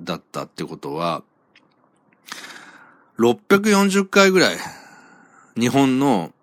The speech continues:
えー、制空権っていうんですか？あれを、えー、侵入して挑発してきてるんですよね。で、その前はロ-、ロシアと一緒にやってたこともあったって。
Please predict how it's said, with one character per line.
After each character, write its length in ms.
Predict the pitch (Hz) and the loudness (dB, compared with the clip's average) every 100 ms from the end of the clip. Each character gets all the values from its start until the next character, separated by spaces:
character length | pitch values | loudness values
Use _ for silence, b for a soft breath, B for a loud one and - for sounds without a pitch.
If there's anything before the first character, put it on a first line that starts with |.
| 107 | -10
え 20 | |
ー、 1080 | 92 80 76 73 69 69 69 69 - - - _ _ | -8 -8 -10 -12 -12 -12 -14 -14 -16 -18 -20 _ _
制 280 | - 135 131 | 4 6 6
空 200 | 139 123 | 4 2
権 200 | 110 82 | 0 -4
っ 20 | |
て 100 | - | -10
い 40 | |
う 20 | - | -12
ん 20 | |
で 80 | - | -14
す 100 | - | -10
か？ 300 | 92 101 - _ | -10 -10 -16 _
あ 120 | 110 | -2
れ 120 | 120 | 0
を、 260 | 143 113 - _ _ _ _ _ B B B B B | 2 2 -2 _ _ _ _ _ B B B B B
え 60 | 87 | -10
ー、 600 | 80 78 - - - - _ _ _ _ _ - | -10 -10 -14 -16 -20 -20 _ _ _ _ _ 0
侵 280 | - 139 135 | 2 4 2
入 200 | 127 117 | 0 0
し 100 | - | 0
て 240 | 139 113 | 2 2
挑 300 | - - 135 | 2 2 2
発 200 | 131 123 | 2 -2
し 60 | - | -2
て 100 | 113 | -4
き 100 | - | -2
て 120 | 104 | -6
る 100 | 82 | -6
ん 60 | 76 | -14
で 80 | |
す 80 | 67 | -14
よ 120 | 50 | -14
ね。 200 | 50 151 - _ _ _ _ _ _ _ - | -12 -14 -18 _ _ _ _ _ _ _ -2
で、 380 | 135 127 120 - _ _ | 2 4 2 -6 _ _
そ 160 | - 196 | -2 0
の 100 | 208 | 2
前 180 | 220 156 | 2 2
は 120 | 110 | 0
ロ-、 180 | 151 - | -2 -2
ロ 160 | 180 | 0
シ 300 | 226 - 214 | 0 0 2
ア 100 | 180 | 2
と 160 | 135 117 | 2 0
一 80 | 110 | 0
緒 240 | - 110 | 0 0
に 100 | 104 | 0
や 80 | 92 | -2
っ 40 | |
て 120 | - 95 | -4 -6
た 100 | 92 | -6
こ 100 | 87 | -8
と 100 | 76 | -12
も 100 | 73 | -12
あ 40 | |
っ 60 | - | -14
た 120 | - | -20
っ 20 | |
て。 120 | - | -20